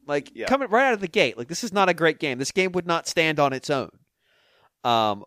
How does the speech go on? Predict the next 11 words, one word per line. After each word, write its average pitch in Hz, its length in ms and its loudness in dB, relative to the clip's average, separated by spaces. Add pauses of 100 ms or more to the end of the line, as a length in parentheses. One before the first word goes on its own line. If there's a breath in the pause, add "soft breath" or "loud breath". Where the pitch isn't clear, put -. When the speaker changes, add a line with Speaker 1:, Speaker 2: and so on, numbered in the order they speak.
(100)
Speaker 1:
but 151 280 4
it's 156 180 -6
a 156 60 -8
game 165 320 0
that 156 200 4
makes 151 300 -2
good 165 720 0
use 156 380 -8
of 151 120 -12
the 151 100 0
license. 120 760 -4